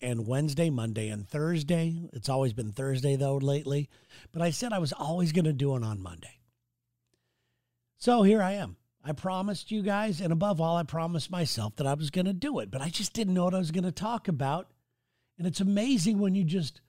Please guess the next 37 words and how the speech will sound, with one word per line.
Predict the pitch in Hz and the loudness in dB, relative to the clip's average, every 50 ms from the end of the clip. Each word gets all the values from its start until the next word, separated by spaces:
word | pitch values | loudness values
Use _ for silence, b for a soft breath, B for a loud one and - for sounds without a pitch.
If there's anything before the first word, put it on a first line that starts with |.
| _ _ _ _ _ _ _ _ _ _ _ _ _ _ _ _ _ 131 135 | _ _ _ _ _ _ _ _ _ _ _ _ _ _ _ _ _ -8 -2
roll | 180 226 262 359 330 | 0 2 2 4 4
with | 240 156 104 | 2 2 2
it, | 98 - _ - | -2 -8 _ -4
like | - 151 - - | -2 -2 0 2
I | 196 | 2
was | 220 214 175 | 2 2 0
just | - - 240 220 - - - - - _ _ _ _ _ _ - - - 185 | 0 0 -2 -2 -2 -4 -8 -12 -16 _ _ _ _ _ _ -20 -14 -12 -8
suggesting, | - - 233 190 151 208 247 254 233 - - - 269 160 98 - _ _ _ _ _ _ - | -4 0 0 2 2 2 2 0 0 -2 -4 -6 -6 -6 -8 -10 _ _ _ _ _ _ -6
where | 160 170 | 0 2
you | 165 | 2
just | 160 175 202 190 - | 2 2 0 0 -2
kinda | - 214 233 240 214 | -2 -2 -2 0 -2
see | 151 - - 240 247 | 0 0 0 2 2
what's | 240 240 233 - - | 2 2 2 0 0
happening, | - 180 185 208 247 254 - 214 139 120 107 | 0 0 0 0 -2 -4 -4 -4 -4 -4 -2
when | 113 131 | -2 -2
you | 143 156 156 | 0 0 -2
just | 147 196 185 - - | -2 -2 -4 -4 -6
kinda | 220 226 226 202 | -6 -4 -4 -4
check | 147 - - 240 233 - - | -4 -2 -2 -2 -2 -2 0
the | - | 0
vibe, | 170 143 151 180 202 240 - 196 131 101 95 92 | 2 4 4 4 2 2 0 0 0 -2 -2 -4
the | 101 | -4
situation, | - - 208 202 - - 208 131 95 101 220 240 185 - - 110 107 | -2 0 0 0 0 0 0 0 0 0 -2 -2 -4 -4 -4 -4 -4
what's | 127 147 - | -4 -4 -4
going | - 208 202 214 208 190 | -2 -2 0 0 2 2
on | 185 208 233 240 226 | 0 0 0 2 2
in | 170 139 | 2 4
your | 131 123 | 2 2
life, | 113 113 107 98 95 87 - 107 | 2 0 -2 -2 -4 -4 -6 -6
and | 95 87 B B B B B B B B B B | -8 -8 B B B B B B B B B B
pay | B - 220 254 | B -2 0 0
attention | 247 165 - 190 226 226 175 190 180 | 0 0 2 0 0 0 0 0 0
to | 175 147 | 0 0
things | - 208 220 226 196 139 | 0 2 2 2 2 2
around | 165 151 156 165 180 190 190 160 | 2 2 2 2 2 2 2 0
you. | 127 98 90 87 | 0 -2 -4 -8